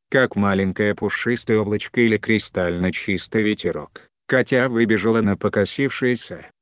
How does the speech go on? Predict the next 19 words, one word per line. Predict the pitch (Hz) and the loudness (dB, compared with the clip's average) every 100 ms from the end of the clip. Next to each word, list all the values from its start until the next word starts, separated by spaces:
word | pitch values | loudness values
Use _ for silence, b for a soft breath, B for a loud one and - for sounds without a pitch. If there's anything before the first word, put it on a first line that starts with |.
| - | -2
рассохшееся | 117 120 - 104 95 - 110 104 - | 2 2 2 -2 -2 -4 -4 -2 -4
крылечко | 113 113 107 107 - - 104 | -2 0 2 2 -2 -4 0
в | |
дырявой | 107 104 98 90 90 | 4 6 6 4 0
длиннополой | 90 107 117 - 107 101 104 | 0 2 2 0 0 2 2
ночнушке | 104 104 - 101 101 - 120 | 0 -2 -4 -6 -6 -4 -4
и | 120 | -4
спустилась, | - 123 - - 127 82 71 - - _ - | -2 -2 -2 -2 -2 -2 -4 -12 -16 _ -4
босоногой | 123 127 131 117 117 113 110 110 | 0 2 4 6 6 4 4 2
озорницей, | 101 107 104 107 - 98 87 _ - | 2 0 0 -2 -6 -8 -8 _ -8
в | 120 127 | -2 0
мокроту | 135 117 104 - 127 | 2 2 0 0 0
росы, | 117 95 - 80 - _ - | 0 -2 -6 -10 -16 _ -8
блестящую | 101 120 113 - 110 110 - 95 | 0 2 2 0 0 0 0 0
на | 98 101 | 2 0
травинках | 101 95 95 98 110 90 | 0 0 0 -2 -2 -2
запущенного, | 92 85 98 95 - 95 95 104 123 - _ - | -2 0 -2 -4 -2 -2 0 -2 -6 -10 _ 0
неопрятного | 113 113 107 - 104 101 104 104 98 | 2 4 2 2 2 2 0 -2 -2
двора. | 90 78 71 | -4 -10 -12